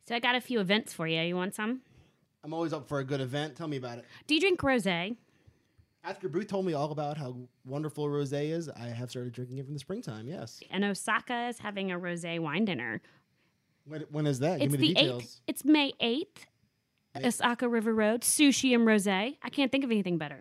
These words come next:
Speaker 2: You have to reserve seats? Or just
Speaker 1: I
Speaker 2: show
Speaker 1: think
Speaker 2: up?
Speaker 1: that you should reserve seats, and there is an invite on Facebook under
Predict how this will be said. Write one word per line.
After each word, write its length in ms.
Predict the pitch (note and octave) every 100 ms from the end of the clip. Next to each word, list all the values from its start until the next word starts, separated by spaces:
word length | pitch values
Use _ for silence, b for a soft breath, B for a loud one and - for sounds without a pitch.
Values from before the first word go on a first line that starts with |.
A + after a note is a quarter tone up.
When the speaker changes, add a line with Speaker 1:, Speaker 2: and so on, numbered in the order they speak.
| -
Speaker 2:
You 60 |
have 80 | D3+
to 80 | C#3
reserve 420 | C3+ C3 C3+ C#3+
seats? 380 | D3+ E3 - -
Or 40 | A#3
just 100 | A#3+
Speaker 1:
I 300 | C4+ C#4+ D#4+
Speaker 2:
show 80 | D4
Speaker 1:
think 180 | D#4
Speaker 2:
up? 40 | D#4
Speaker 1:
that 80 | D4
you 160 | C4+
should 240 | C4+ C4+ A3
reserve 380 | A#3+ A3 G#3+ G3
seats, 340 | - G3+ A3+
and 140 | G#3+ G#3
there 160 | G3 -
is 260 | G#3 G#3
an 180 | - G3+ -
invite 400 | G#3 A#3+ A#3 A#3
on 180 | G3 G3+
Facebook 540 | - F#3+ - A3 A#3
under 260 | F#3 F#3